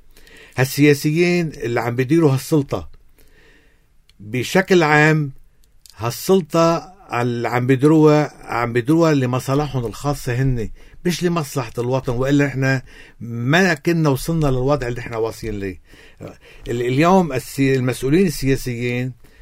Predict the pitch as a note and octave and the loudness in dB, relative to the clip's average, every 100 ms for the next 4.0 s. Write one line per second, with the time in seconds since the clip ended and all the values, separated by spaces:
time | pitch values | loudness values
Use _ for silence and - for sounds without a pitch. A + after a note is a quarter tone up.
0 | - B2 C3+ C#3 C#3+ C3+ C#3 D3+ E3 C#3+ | -8 -4 2 2 2 0 0 0 0 0
1 | C#3+ C#3+ C#3 C#3 C#3+ C#3 _ _ - G#2 | 0 0 0 0 -2 -6 _ _ -20 -6
2 | C3 C#3 B2+ C#3+ D#3 A#2+ - _ _ _ | -2 0 0 -2 -2 -6 -12 _ _ _
3 | _ _ B2 B2 C3+ C#3 C3 D#3 D#3 | _ _ -12 -8 -2 -2 0 0 0